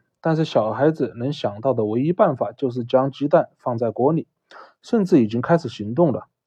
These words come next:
圣人和小孩子沟通一番操作下来，这个小孩子才发现了自家的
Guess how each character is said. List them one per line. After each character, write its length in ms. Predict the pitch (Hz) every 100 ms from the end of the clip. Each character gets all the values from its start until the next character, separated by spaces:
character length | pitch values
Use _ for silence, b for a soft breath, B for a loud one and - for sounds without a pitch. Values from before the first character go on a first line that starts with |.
| b b b
圣 220 | - 247
人 160 | 185 185
和 160 | 180 185
小 220 | - 107
孩 180 | 117 151
子 140 | 135
沟 200 | 120 180
通 220 | 185 185
一 120 | 160
番 200 | 131 143
操 220 | 147 151 -
作 120 | 143
下 160 | 127
来， 220 | 107 104 -
这 100 | 156
个 100 | 143
小 220 | - 110
孩 160 | 101 123
子 100 | 135
才 220 | 107 117
发 200 | - 151
现 160 | 170 165
了 140 | 107
自 180 | - 120
家 140 | 135
的 80 | 135